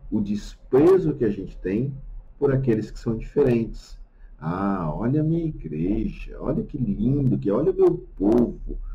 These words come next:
como que eles são melhores que os outros, como eles são superiores. Olha como que nós aprendemos a viver o cristianismo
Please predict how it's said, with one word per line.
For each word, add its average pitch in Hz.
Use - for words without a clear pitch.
como 185
que 175
eles 156
são 139
melhores 110
que 82
os 78
outros, 80
como 160
eles 165
são 151
superiores. 127
Olha 185
como 165
que 143
nós 147
aprendemos 117
a 110
viver 107
o 139
cristianismo 104